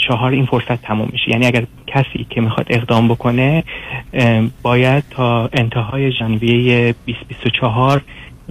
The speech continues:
پاش رو رسونده باشه به اینجا به صورت ویزیتور و اونجا درخواستش رو داده باشه، یعنی یکم فوریه درخواست قبول نمیشه.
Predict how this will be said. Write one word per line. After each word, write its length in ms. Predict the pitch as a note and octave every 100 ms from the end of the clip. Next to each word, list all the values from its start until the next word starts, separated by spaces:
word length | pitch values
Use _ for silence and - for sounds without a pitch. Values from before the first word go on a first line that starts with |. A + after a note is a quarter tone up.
| -
پاش 260 | - C#3+
رو 100 | C#3
رسونده 420 | A#2+ A2 A#2+ A2 A2
باشه 280 | G#2 -
به 100 | G#2
اینجا 600 | A#2 A2 G#2+ A2+ A2+ B2+ E3+ - - - - - - -
به 240 | A#2 A2+ -
صورت 260 | A#2 A2
ویزیتور 680 | A2+ A2 A2 - A#2 C3+ F3+ - - - - - - A#2
و 420 | A#2 A2+ A2 A2
اونجا 540 | - A#2+ A2+ A#2+ A#2 A#2
درخواستش 480 | A2 A2 C3 - B2
رو 60 | B2
داده 260 | A#2 A2+
باشه، 380 | D#3 F3 - E3
یعنی 260 | D3+ C#3 B2 - -
یکم 420 | C3+ C#3 D3+ C3+
فوریه 300 | B2+ C#3 C#3+
درخواست 420 | D3+ A#2 - B2+ -
قبول 240 | - - G#1
نمیشه. 340 | - - -